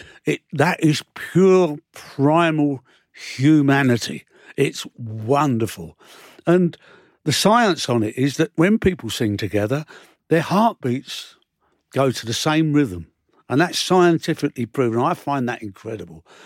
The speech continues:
That is, it's, it's so socially cohesive. And we don't do enough of it this, these days. Where has it gone? <laughs> Where has it gone?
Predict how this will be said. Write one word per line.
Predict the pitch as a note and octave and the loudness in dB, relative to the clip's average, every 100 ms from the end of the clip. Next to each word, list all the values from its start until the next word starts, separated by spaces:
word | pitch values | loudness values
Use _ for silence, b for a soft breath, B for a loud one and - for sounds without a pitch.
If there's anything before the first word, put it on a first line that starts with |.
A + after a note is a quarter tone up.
| B | B
That | D3 D3 | -8 -8
is, | - C3+ - b b b b - | -6 -8 -8 b b b b -14
it's, | - - - - _ _ - | -12 -12 -16 -16 _ _ -10
it's | E3+ - | -8 -10
so | - F3+ F3 | -4 0 0
socially | C#3 - F3+ E3 - B2+ C3 | -2 -2 0 0 -2 -6 -6
cohesive. | - A#2 G2+ C#3 C3 - F2+ - _ _ b b b b b b b - | -6 -12 -6 -6 -6 -10 -14 -16 _ _ b b b b b b b -6
And | D3 C#3+ | -2 0
we | D#3+ | 2
don't | F3+ F#3 D3 | 2 2 2
do | C3 | 2
enough | C3 D#3 F#3 | 2 0 -2
of | E3 A#2+ | -4 -6
it | - | -8
this, | F#2 - _ | -10 -12 _
these | A2 G#2+ | -6 -6
days. | G2 F2+ F#2+ | -4 -6 -4
Where | A2 G3+ C4 B3 | 2 4 4 4
has | G#3+ | 2
it | A#3 - | -2 -4
gone? | - B3 C4+ A#3+ C3+ - B B B | -2 2 4 4 0 -8 B B B
<laughs> | B B _ - | B B _ 0
Where | B3+ A#3+ | 2 2
has | C4 | 0
it | - C4 E3+ | -6 -12 -2
gone? | A#3+ A#3+ G3+ | 0 0 -2